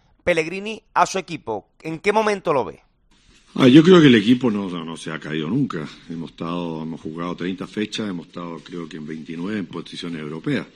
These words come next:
Speaker 2: Lo he dicho muchas veces, cuando uno genera una ilusión, de repente hay que también estar,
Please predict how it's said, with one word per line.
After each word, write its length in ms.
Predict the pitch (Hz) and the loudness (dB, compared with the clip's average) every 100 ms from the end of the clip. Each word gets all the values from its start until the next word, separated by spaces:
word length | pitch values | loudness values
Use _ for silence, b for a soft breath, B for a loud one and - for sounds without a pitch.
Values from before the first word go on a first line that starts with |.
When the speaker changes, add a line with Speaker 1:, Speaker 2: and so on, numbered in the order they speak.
| B B B B _ | B B B B _
Speaker 2:
Lo 60 | 80 | -14
he 40 | |
dicho 180 | 78 82 | -14 -12
muchas 320 | 80 85 90 | -12 -10 -8
veces, 220 | 85 92 87 | -6 -6 -6
cuando 240 | 76 82 | -8 -8
uno 160 | 85 82 | -8 -10
genera 640 | - - - 78 85 95 | -14 -16 -12 -8 -6 -6
una 160 | 87 82 | -6 -6
ilusión, 500 | 80 78 101 104 101 | -8 -8 -6 -4 -6
de 120 | 87 | -8
repente 400 | 78 76 80 82 | -12 -12 -12 -12
hay 80 | 76 | -12
que 80 | 71 | -14
también 440 | 73 73 85 90 | -12 -8 -8 -8
estar, 300 | 90 - 80 | -14 -16 -14